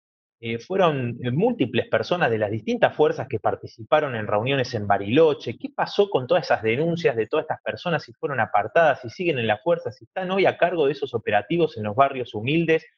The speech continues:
donde vemos estos abusos, si están a cargo, este,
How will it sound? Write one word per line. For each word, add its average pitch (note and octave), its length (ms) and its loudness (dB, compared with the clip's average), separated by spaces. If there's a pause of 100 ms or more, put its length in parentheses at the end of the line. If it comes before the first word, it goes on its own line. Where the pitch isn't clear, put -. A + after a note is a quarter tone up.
(120)
donde A2 180 -2
vemos C3 320 0
estos C3 300 -2
abusos, A2+ 640 0 (400)
si A#2+ 60 -12
están E3+ 220 0
a C#3+ 120 0
cargo, E3+ 480 2 (240)
este, G#2+ 540 0